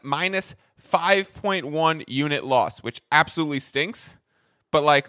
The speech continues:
whatever. You have to realize that the capping and the strategy was pinpoint correct. To have a plus C L V ticket in seventy-five percent of your bets will generate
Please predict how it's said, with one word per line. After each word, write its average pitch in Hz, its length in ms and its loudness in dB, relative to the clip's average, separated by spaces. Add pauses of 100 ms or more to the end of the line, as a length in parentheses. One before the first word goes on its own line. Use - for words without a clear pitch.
whatever. 143 440 4
You 120 140 -8
have 170 180 -2
to 170 140 0
realize 165 440 0
that 151 100 -14
the 131 80 -4
capping - 560 -6
and 120 120 -6
the 127 60 -4
strategy 131 680 -4 (300)
was 131 240 -4
pinpoint 147 600 -6
correct. - 460 -4 (320)
To 139 140 -2
have 160 240 0
a 185 100 0
plus - 380 -2
C 151 240 -4
L 143 80 2
V 131 200 -6
ticket - 460 -2 (280)
in 139 140 -6
seventy-five 147 920 -2
percent 135 380 -8
of 127 80 -8
your 127 100 -4
bets - 480 -4 (480)
will 170 380 4
generate 156 640 0